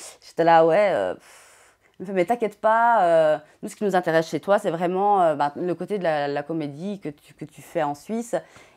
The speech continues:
Et si on pouvait justement avoir, euh, une personne qui joue un peu la comédie, mais tout en sachant qu'elle ne repartira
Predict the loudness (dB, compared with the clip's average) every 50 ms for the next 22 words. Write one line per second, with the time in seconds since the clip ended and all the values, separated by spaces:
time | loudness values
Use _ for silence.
0 | _ -8 -8 -8 -4 -4 -4 -4 -4 -4 -4 -4 -4 -6 -6 -4 0 4 4 4
1 | 4 4 2 4 4 4 4 4 4 4 4 4 2 0 -2 -2 -4 -4 -4 -8
2 | -8 -8 -8 -10 -12 -10 -4 -4 -4 -4 -2 -2 -2 -2 -2 -4 -4 -4 -6 -8
3 | -8 -8 -6 -6 -4 -4 -4 -4 -6 -10 -10 -10 -8 -8 -10 -12 -10 -12 -8 -8
4 | -8 -8 -8 -10 -12 -14 -14 -14 -16 -16 -16 -16